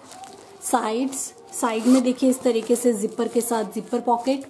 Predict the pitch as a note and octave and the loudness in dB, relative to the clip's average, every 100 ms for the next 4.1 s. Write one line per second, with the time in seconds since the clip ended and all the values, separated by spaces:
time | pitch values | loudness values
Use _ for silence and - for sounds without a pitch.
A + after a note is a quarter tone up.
0 | A#3 A3 - A#3+ B3 B3 A#3+ A3+ A3+ - | -2 -2 0 0 0 0 0 0 -4 -4
1 | B3+ B3 B3 C4 A#3+ A3 - A#3+ B3 B3 | -2 0 0 -2 -2 -6 -4 -2 0 0
2 | A#3+ A3 A3 - A#3+ A#3+ A#3+ C4+ C#4+ - | 0 0 -2 -4 -4 -4 -4 -8 -8 -16
3 | - - - - A#3 A3+ A#3 C4 C4 B3 | -20 -20 -20 -4 -2 0 0 0 2 4
4 | G#3+ | 2